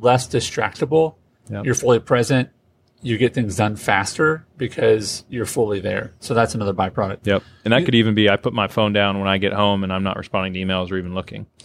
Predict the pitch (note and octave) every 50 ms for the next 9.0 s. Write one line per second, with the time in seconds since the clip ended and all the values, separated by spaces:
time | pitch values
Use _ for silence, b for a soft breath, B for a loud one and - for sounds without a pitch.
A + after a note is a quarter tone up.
0 | - _ - C#3+ B2+ A2 A#2+ B2+ A#2 C3+ B2+ C3+ D3+ C#3+ - D#3 D3+ B2 C3 A#2+
1 | G#2+ G#2 G2+ G#2 G2+ - - A#2 G#2+ G2+ G2 F#2 - G#2 G#2 - - D3+ E3+ G3
2 | D#3 C#3+ C#3+ D3 D3 C#3 - - D3+ C#3+ B2+ B2+ C3 D3 C#3+ - A#2 G#2 F#2+ F#2
3 | F2+ F#2 F2+ F2+ F2+ F2+ F2 F2+ F2+ F2+ - b b b b b b b b b
4 | _ _ _ _ _ - - A#2 B2 B2 B2 A2 G#2 G#2 A2 A#2 A#2 - _ -
5 | - - - A#2 A2+ - A#2 G#2+ A#2 A#2+ B2 B2+ C#3 B2+ A#2+ A2 B2+ B2+ G#2 G2+
6 | A#2+ A#2+ B2 C3 A#2+ G#2+ G#2 G2+ F#2+ G2+ G2 F#2+ F#2+ F2+ F#2+ F#2 F2+ G#2 _ _
7 | _ _ _ _ _ _ A2 A2+ A2 - _ _ _ _ - A2+ A2+ G#2 F#2+ -
8 | _ - - - _ - C#3 B2 - E3+ F3 - - - C#3 - - D3 B2+